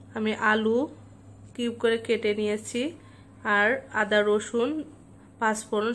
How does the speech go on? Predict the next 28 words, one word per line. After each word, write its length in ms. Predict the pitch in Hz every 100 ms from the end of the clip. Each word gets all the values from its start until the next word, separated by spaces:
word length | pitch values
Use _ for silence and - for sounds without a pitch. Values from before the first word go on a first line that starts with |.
| 233
সব 140 | 214 196
দিয়ে 140 | 214 208 208
আমি 160 | 214 269 - - - - -
পানি 200 | 220 202 196
দিয়ে 140 | 214 214
ঢেকে 220 | 202 180 180
দিচ্ছি। 360 | 175 - - - - - - - - - - - - - - - - - -
পাঁচ 160 | 233 220
মিনিট 200 | 233 233 240
পর 100 | 254 240
ঢাকনা 300 | 214 214 226 233 -
খুলে 340 | 233 214 214 285 - - - - - - - - - 226
আলুটা 280 | 220 220 220
আমি 120 | 214 226 226
ভালো 180 | 208 202
করে 140 | 202 196
একটু 180 | 202 240 233
ভেজে 300 | 233 214 196 190
নিব। 140 | 180 180 170 - - - - - - - - - - - - - - - - - - - - - 247
আমি 160 | 214 214 208
ভেজে 280 | 214 208 214
ড্রাই 200 | 208 214 214
করে 160 | 220 220 220
নিব। 140 | 220 247 277 233
এর 100 | 233
মধ্যে 240 | 233 220 240 226
আমি 180 | 214 254 330 - - - -
এক 80 | 226